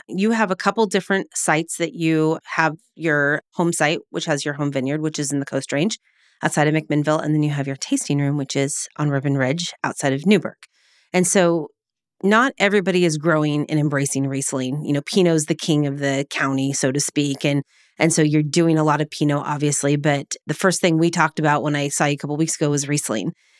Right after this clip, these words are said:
And I love Riesling. It is n-, not a secret anymore that I love Riesling. I used to be afraid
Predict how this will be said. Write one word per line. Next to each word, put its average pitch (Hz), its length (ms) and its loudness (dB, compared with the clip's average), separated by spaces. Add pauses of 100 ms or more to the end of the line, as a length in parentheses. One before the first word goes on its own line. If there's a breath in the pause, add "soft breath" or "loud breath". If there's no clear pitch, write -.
(120 soft breath)
And 156 360 4 (440)
I 175 340 2
love 147 420 0 (260)
Riesling. - 400 -6
It 170 160 2
is 156 180 2
n-, 160 240 4 (220)
not 175 360 4
a 185 40 4
secret 175 400 2
anymore 160 400 2
that 151 100 2
I 147 120 2
love 143 280 -2
Riesling. 151 280 0
I 143 40 2
used 147 200 2
to 156 60 2
be 139 240 2 (160)
afraid 147 540 0